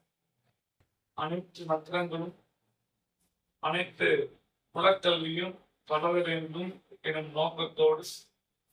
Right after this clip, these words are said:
பல தார்மீக வானொலியுடைய ஒத்துழைப்போடு ஸ்ரீ காமாட்சி கோடி கைங்கரி அறக்கட்டளையும் செங்கல்பட்டு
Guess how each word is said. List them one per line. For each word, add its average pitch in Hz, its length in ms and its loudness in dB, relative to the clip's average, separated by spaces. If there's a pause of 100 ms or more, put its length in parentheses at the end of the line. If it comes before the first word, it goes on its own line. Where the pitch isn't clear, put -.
(540)
பல 160 140 8 (1900)
தார்மீக 139 520 4 (140)
வானொலியுடைய 143 580 -2 (640)
ஒத்துழைப்போடு 160 760 0 (920)
ஸ்ரீ 160 280 -4 (680)
காமாட்சி 170 680 4 (320)
கோடி 160 400 -2
கைங்கரி 147 500 0
அறக்கட்டளையும் 135 720 -4 (920)
செங்கல்பட்டு 175 640 0